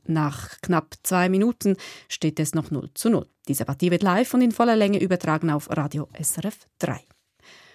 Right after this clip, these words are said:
Und noch zu den Wetteraussichten. Am Abend ist es trocken, am Samstag ist es oft sonnig, am Nachmittag gibt's im Osten viele Quellwolken.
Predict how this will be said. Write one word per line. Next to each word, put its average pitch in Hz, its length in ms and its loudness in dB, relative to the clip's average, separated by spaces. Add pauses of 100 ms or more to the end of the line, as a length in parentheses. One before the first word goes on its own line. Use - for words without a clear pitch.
(100)
Und 180 60 -4
noch 165 100 2
zu 160 140 -6
den 151 180 0
Wetteraussichten. 262 1000 2
Am 233 140 2
Abend 240 220 4
ist - 160 -4
es - 180 -4
trocken, 240 520 4 (300)
am 220 100 6
Samstag 185 560 2
ist - 160 -4
es 143 120 -6
oft - 300 -4
sonnig, 180 800 0
am 214 100 2
Nachmittag 196 800 0
gibt's - 260 0
im 165 160 4
Osten 160 400 -2
viele 156 300 -2
Quellwolken. - 760 0